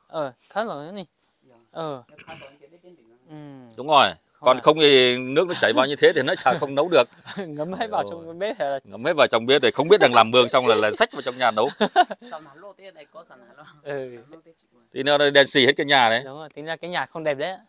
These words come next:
Speaker 3: Ừ.
Speaker 1: Ồ, bên này, bên kia hình như là đã cày hết nưa sao?
Speaker 3: Hả?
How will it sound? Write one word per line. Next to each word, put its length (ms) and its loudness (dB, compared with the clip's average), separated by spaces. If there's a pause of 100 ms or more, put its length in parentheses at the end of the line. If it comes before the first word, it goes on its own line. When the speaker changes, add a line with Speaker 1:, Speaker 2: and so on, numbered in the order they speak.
Speaker 3:
Ừ. 60 -20 (1400)
Speaker 1:
Ồ, 320 -16
bên 160 -12
này, 140 -12 (140)
bên 240 -4
kia 120 -6
hình 120 -8
như 60 -6
là 60 -6
đã 120 -4
cày 200 -2
hết 80 -4
nưa 220 0
sao? 160 -10 (300)
Speaker 3:
Hả? 80 -20